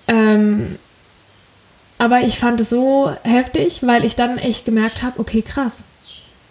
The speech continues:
Das ist jetzt nur im Prinzip so für die Person, dass es im Prinzip nicht in Ordnung ist, dass sie das macht, weil sie ja in, in echt fett bleiben muss und sich nicht inszenieren kann und sich in Pose stellen kann.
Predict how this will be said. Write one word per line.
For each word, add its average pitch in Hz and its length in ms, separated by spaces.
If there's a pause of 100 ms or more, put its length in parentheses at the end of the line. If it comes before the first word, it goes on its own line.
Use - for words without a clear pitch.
(280)
Das 226 140
ist 247 160
jetzt 226 200
nur 294 300
im 233 140
Prinzip 247 580 (960)
so 247 480 (100)
für 247 220
die 233 180
Person, 233 540 (440)
dass 233 180
es 220 100
im 220 140
Prinzip 226 440
nicht 240 280
in 240 100
Ordnung 226 320
ist, 233 160
dass 220 100
sie 226 120
das 214 160
macht, 233 260
weil 214 160
sie 220 160
ja 208 140
in, 208 160 (280)
in 226 200
echt - 400
fett - 240
bleiben 196 280
muss - 300 (760)
und 247 140
sich 226 160
nicht 269 220
inszenieren 208 600
kann 208 280
und 208 160
sich - 100
in 208 100
Pose 226 320
stellen 202 340
kann. 208 280